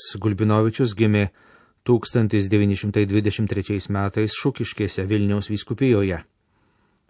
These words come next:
Tūkstantis devyni šimtai keturiasdešimt ketvirtaisiais įstojo į Vilniaus kunigų seminariją, kurią baigė tūkstantis devyni šimtai penkiasdešimtaisiais metais Balstogėje, Lenkijoje,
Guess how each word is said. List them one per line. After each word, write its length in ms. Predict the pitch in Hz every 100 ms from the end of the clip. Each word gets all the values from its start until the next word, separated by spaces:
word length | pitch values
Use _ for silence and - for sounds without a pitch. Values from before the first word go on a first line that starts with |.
| _
Tūkstantis 460 | 143 135 139 131 120
devyni 240 | 117 110
šimtai 240 | - 110 113
keturiasdešimt 500 | 113 107 104 101 113
ketvirtaisiais 720 | 107 104 107 139 147 139 117 104
įstojo 540 | - 110 110 120 135 - _ _ _ -
į 120 | 117
Vilniaus 420 | 113 110 107 104 -
kunigų 320 | 117 107 104
seminariją, 680 | 110 104 98 98 95 113 123
kurią 240 | 120 101 104
baigė 460 | 95 101 92 98 98 - _ _ _ _ -
tūkstantis 540 | 113 - 104 98 95
devyni 240 | 98 98 95
šimtai 480 | 107 101 107 101 92 _ _ _ _ -
penkiasdešimtaisiais 1120 | 104 98 98 98 104 98 104 98 98 92 -
metais 440 | 104 98 90 98 92
Balstogėje, 640 | 101 98 - 101 104 107
Lenkijoje, 600 | 110 117 123 151 143 156